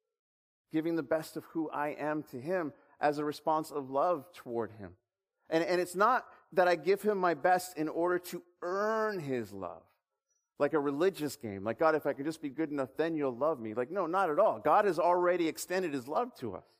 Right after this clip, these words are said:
It's, I, I respond in kind by giving my best so I can step more fully into his love. It's kinda like God's already reaching out, and I'm just responding so I can step more deeply in.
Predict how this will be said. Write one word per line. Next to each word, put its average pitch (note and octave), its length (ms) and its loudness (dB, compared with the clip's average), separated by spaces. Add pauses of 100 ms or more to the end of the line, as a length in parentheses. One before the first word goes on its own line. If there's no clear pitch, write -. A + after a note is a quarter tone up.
(640)
It's, - 200 2
I, F#3 80 6
I F3 180 4
respond F3 480 2
in D3+ 80 -2
kind F3+ 260 -2
by D#3 120 2
giving D#3 160 -2
my C#3+ 100 -2
best F3+ 220 0
so D#3 100 -4
I D#3 60 -2
can D#3+ 100 -10
step - 300 -4
more C#3+ 140 -6
fully D3 380 -4
into E3 300 -4
his G2+ 140 -6
love. F#2+ 160 -12 (760)
It's E3 220 0
kinda F#3+ 180 2
like F3+ 180 4
God's F#3 300 4
already E3 520 2
reaching D3+ 440 -4
out, D#3 280 2 (180)
and C#3+ 120 0
I'm D#3+ 200 0
just F3+ 180 -2
responding D#3+ 480 0
so D3 140 -4
I C#3+ 60 2
can C#3+ 120 -6
step D3 340 -2
more C3+ 160 -4
deeply B2+ 460 -6
in. A2 280 -8